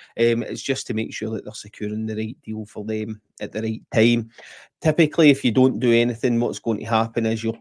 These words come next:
going to go into the lender's standard variable rate. The standard variable rate historically has been higher than what's available in the fixed rates, tracker rates out there as well. And there's also discounted variable rates that are there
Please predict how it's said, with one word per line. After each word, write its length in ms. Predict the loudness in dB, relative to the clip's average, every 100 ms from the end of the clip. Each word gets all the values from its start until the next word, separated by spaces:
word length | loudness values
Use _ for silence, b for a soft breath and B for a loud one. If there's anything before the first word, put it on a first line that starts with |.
| -2
going 220 | -2 0
to 100 | -2
go 160 | 0
into 180 | 0 -2
the 100 | -4
lender's 440 | -2 -2 -2 -6 -4
standard 500 | 2 2 2 -4 2
variable 540 | 6 8 8 6 4
rate. 240 | 4 2 -4 _
The 80 | -14
standard 500 | -4 -2 0 -2 -2
variable 560 | -2 0 0 -2 -2
rate 260 | 0 -2 -2
historically 840 | -6 -10 -2 2 2 0 0 -2 2
has 320 | 2 2 0
been 220 | -6 -6
higher 460 | -2 0 2 0 -2 -6 -4
than 380 | -2 0 -2
what's 240 | -4 -6 -8
available 460 | -4 -2 -2 -4
in 100 | -4
the 80 | -6
fixed 340 | 0 0 2 2
rates, 300 | 2 2 -4
tracker 480 | 2 2 2 -4
rates 420 | -2 -2 -2 -8 -16 B B B B B
out 180 | -2 0
there 240 | 0 -2
as 160 | -4 4
well. 420 | 6 8 8 4 B B B B
And 520 | 2 4 6 6 2 -2
there's 180 | -2 4
also 340 | 4 4 0
discounted 720 | 0 0 0 0 -2 -2 -4
variable 420 | -4 -2 -2 -2 -2
rates 340 | -2 -4 -4
that 200 | -4 -4 _ _ -4
are 160 | -4 -8 _ _ _ _ _ _ _ -6
there 280 | 0 0